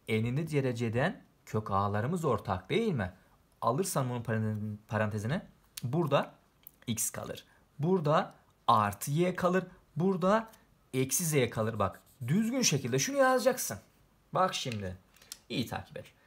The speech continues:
Sınav sorusu. Aha böyle geliyor sınavda da. Hocam en kolay sizce hangisi gibi gözüküyor? Ben yirmi yediyi kolay gördüm. Sen de göreceksin sınavda. Yirmi yedi. Dokuz kere üç müdür? Burada hemfikiriz umarım.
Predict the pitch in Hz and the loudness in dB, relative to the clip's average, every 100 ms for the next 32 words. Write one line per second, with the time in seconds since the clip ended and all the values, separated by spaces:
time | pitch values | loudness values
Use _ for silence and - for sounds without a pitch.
0 | _ - - 147 87 - - - - _ | _ -12 -4 -2 -2 -8 -14 -16 -20 _
1 | _ - 165 127 104 92 90 - 95 92 | _ -6 -2 0 -2 -2 -10 -12 -12 -12
2 | - - _ _ _ - - - - _ | -14 -16 _ _ _ -20 -18 -18 -20 _
3 | - - - - - 202 143 117 - 220 | -20 -20 -20 -20 -2 0 2 -2 -2 0
4 | 220 214 208 208 202 196 - 185 190 180 | 0 2 4 6 6 2 -2 0 2 6
5 | 196 120 107 113 107 104 107 104 - 185 | 4 4 -2 -2 -2 -2 -4 -4 0 2
6 | 175 175 175 180 104 95 147 170 160 143 | 2 2 2 0 0 -2 -2 0 4 4
7 | 98 87 78 - - - 123 90 104 117 | 2 -2 -14 -14 -8 -4 -2 -4 -4 -2
8 | 139 165 180 165 151 135 139 - - - | -2 -4 -6 -4 -2 0 -2 -4 -10 2
9 | 185 202 117 92 95 - _ _ - 185 | 4 4 2 -2 -4 -10 _ _ 2 4
10 | 233 233 - 135 165 170 160 - 92 - | 4 0 -2 2 2 0 -2 -2 -4 -10
11 | - - - - - 180 180 165 117 - | -16 -18 -20 -16 -2 2 4 2 0 -6
12 | - 107 98 98 107 | -10 -10 -8 -10 -12